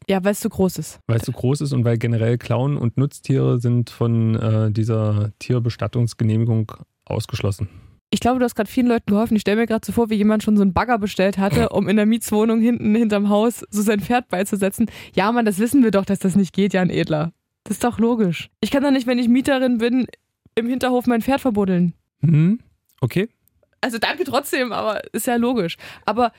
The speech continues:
Speaker 1: Katzen, Hunde, kleine Tiere, was ist denn, wenn ich Mieterin bin? Kann ich die trotzdem da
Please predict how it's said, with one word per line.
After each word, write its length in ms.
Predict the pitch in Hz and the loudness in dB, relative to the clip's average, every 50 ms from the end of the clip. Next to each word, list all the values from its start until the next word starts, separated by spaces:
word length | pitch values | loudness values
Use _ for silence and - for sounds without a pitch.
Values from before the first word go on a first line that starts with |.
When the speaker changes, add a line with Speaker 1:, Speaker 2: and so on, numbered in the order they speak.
| _ _ _ _ _ _ | _ _ _ _ _ _
Speaker 1:
Katzen, 440 | - 262 285 - - - 311 294 262 | -4 -4 -2 -2 0 2 2 2 4
Hunde, 460 | 269 269 277 285 277 277 - 135 - - | 2 2 2 2 2 2 0 0 -2 -4
kleine 280 | - - 220 220 233 233 | -4 -2 -2 0 0 -2
Tiere, 360 | - - 262 277 285 285 247 | -2 -2 -2 0 0 -2 -2
was 120 | 208 226 | -4 -4
ist 120 | - 240 - | -4 0 0
denn, 80 | 247 | 2
wenn 100 | 226 214 | 2 2
ich 100 | 214 196 | 0 0
Mieterin 460 | 226 262 294 - 339 262 214 214 202 180 | 0 0 2 2 0 0 0 -2 -2 0
bin? 160 | 185 185 190 | 0 0 0
Kann 140 | 185 202 208 | 2 2 0
ich 100 | 208 - | 0 0
die 60 | 196 | -2
trotzdem 360 | 185 180 185 - - 330 330 | -2 -2 -2 -2 -2 -4 -2
da 80 | - - | -2 -4